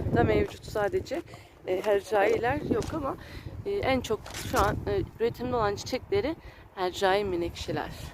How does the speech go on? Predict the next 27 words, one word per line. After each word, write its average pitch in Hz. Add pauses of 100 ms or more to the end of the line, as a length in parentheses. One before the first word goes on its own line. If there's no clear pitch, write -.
(3750)
Bu 277
arada 254
arkadaşlar 254
fiyatını 240
merak 240
edenler 220
için 214
söylüyorum. 262 (160)
Tanesi 262
iki -
lira. 196 (460)
Ama 294
tabii 285
bu 311
viyollerde 277
kırk 269
sekiz 269
tane 247
var. 262 (180)
Viyolün 254 (120)
komple 254
kırk 247
sekiz 262
tanesini 220
almak 247
isterseniz 240
de 269